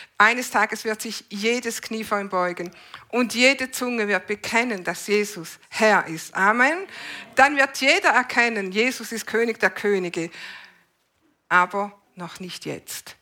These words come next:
Diese Zeit hat sich noch nicht erfüllt.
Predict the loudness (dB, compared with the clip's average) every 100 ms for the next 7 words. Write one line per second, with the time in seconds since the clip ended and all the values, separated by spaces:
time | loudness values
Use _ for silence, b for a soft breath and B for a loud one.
0 | _ _ _ _ _ _ _ _ _ _
1 | _ _ _ _ _ _ _ _ _ _
2 | _ _ _ _ -4 -2 -2 -2 4 4
3 | 4 0 0 0 0 -8 -2 -2 -2 -6
4 | -6 -10 -4 -4 -2 -4 -4 -6